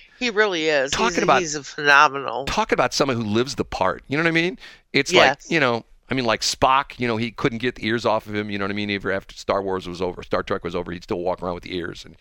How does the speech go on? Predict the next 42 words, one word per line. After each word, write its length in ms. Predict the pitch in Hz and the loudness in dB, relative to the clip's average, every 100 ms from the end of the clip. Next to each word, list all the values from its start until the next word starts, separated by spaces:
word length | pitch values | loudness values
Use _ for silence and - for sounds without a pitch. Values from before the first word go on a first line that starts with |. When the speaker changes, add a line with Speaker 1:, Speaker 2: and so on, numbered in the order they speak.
| - - | -20 -8
Speaker 2:
he'd 60 | 95 | -4
do 100 | 95 | -2
the 80 | |
crazy 360 | - - 98 87 | 0 -2 -2 -2
thing 160 | 101 95 | -4 -4
with 100 | 87 | -6
his 120 | - | -4
fingers. 360 | 95 92 87 | -4 -4 -8
Can 120 | - 135 | -8 -6
you 60 | |
do 80 | 135 | -4
that 100 | 107 | -4
with 100 | 107 | -4
the 60 | 107 | -8
fingers? 420 | 104 104 104 - 220 | -8 -8 -8 -2 4
Speaker 1:
I 180 | 294 | 4
actually 460 | 226 262 - - 214 | 4 0 -2 -10 -10
think 280 | - 196 - | -8 -12 -10
that 100 | 202 | -10
is, 340 | 185 175 - - _ - | -8 -10 -12 -20 _ -8
I 100 | 202 | -6
mean, 200 | 190 185 | -6 -6
and 160 | 180 196 | -4 0
all, 260 | 185 170 - | -2 -2 -2
all 140 | 190 | -2
kidding 320 | - 202 185 | -2 -6 -6
aside, 560 | 175 - 170 165 190 220 - - - - _ 226 | -6 2 4 4 0 -6 -20 -20 -20 -20 _ 2
that 180 | 214 | 2
really 260 | 202 254 226 | 2 -4 -4
does 260 | 185 185 - | -6 -8 -6
happen. 520 | 175 160 - 113 92 123 190 _ _ _ | -4 -4 -6 -16 -18 _ _ _ _ _
Speaker 2:
The 80 | 98 | -4
what? 280 | 92 82 62 _ _ _ _ _ | -2 -2 -4 _ _ _ _ _
Speaker 1:
That 340 | 170 175 185 185 | -10 -2 -2 -2
your 200 | 185 - | -10 -10
ears, 540 | 190 214 196 175 165 - | -6 -2 -2 -2 -6 -6
if 200 | 170 208 | -8 -4
you 140 | 254 | 2
have 220 | 240 202 | 4 4
your 200 | 196 170 | 0 -4
ears 340 | 156 180 185 - | 0 -2 -2 -4
confined, 680 | 185 170 180 165 170 180 | -8 2 6 6 4 0